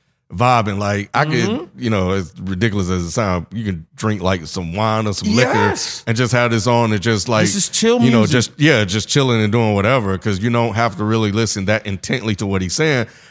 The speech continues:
Speaker 1: But that's not to say that he didn't talk about stuff which caught me off guard.
Speaker 2: One hundred percent.
Speaker 1: I was not as prepared for him, and I think it was on In the Coop with Jim Jones, and Jim Jones
Speaker 2: Mm-hmm.
Speaker 1: actually sounded good.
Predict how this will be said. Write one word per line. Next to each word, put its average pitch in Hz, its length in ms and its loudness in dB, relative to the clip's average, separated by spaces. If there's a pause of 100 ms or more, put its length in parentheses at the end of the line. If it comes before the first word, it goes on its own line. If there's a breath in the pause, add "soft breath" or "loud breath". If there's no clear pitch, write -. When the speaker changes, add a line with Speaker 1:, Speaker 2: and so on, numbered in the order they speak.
Speaker 1:
But 117 100 -2
that's 139 200 2
not 151 260 0
to 135 80 0
say 135 200 2
that 117 200 2
he 131 140 -2
didn't 120 360 0
talk 131 260 0
about 101 200 0
stuff 104 280 -2
which 95 260 -2
caught 151 280 2
me 143 100 2
off 131 160 2
guard. 120 120 0
Speaker 2:
One 98 200 4 (100)
hundred 120 160 -4
percent. 117 360 -6
Speaker 1:
I 143 100 4
was 123 220 2
not 160 260 4
as 151 140 0 (160)
prepared 143 800 0 (420)
for 123 220 4
him, 131 360 4
and 107 100 2
I 107 60 2
think 147 300 -2
it 147 60 0
was 131 260 0
on 117 440 2 (120)
In 131 160 4
the 113 100 2
Coop 127 340 0
with 95 120 -2
Jim 110 240 0
Jones, 95 280 -2
and 87 80 -8
Jim 113 180 -4
Jones 127 260 0
Speaker 2:
Mm-hmm. 98 100 -2
Speaker 1:
actually 85 220 -10
sounded 80 340 -8
good. 78 280 -6